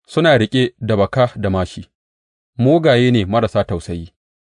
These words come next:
amansu ya yi kamar rurin teku. Yayinda suke hawan dawakansu, suna zuwa kamar mutane a dāgar yaƙi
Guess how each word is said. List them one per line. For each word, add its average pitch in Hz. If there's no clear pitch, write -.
amansu 139
ya 117
yi 117
kamar 104
rurin 110
teku. 87
Yayinda 139
suke 127
hawan 131
dawakansu, 101
suna 165
zuwa 123
kamar 123
mutane 104
a 101
dāgar 120
yaƙi 113